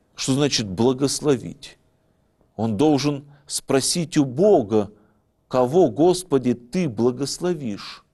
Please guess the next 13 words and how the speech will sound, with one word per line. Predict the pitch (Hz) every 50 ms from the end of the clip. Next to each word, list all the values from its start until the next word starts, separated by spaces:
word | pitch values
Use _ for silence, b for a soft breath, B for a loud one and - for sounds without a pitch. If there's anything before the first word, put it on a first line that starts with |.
| _ _ _ _ _ _ _ _ _ _ _ _ _ _
В | - - - _ _
ком | - 202 220 208 185 143 123 104
Ты | - - - - 196 208 202 160 117
благоволишь | 92 117 123 120 117 131 131 127 135 135 147 165 175 139 117 - -
родиться?» | 127 143 151 147 156 147 107 - - - - - 95 - b b b b b b b
Ведь | b 117 107 180
это | 175 180 170 147
ж | - -
не | 156 156
моя | 151 147 151 147 156 190 214 196
воля, | 151 139 175 190 170 139 120 117
чтобы | 107 - - - 131 117 123 127 120 120 B B B B B B
я, | 110 110 127 147 151 139 120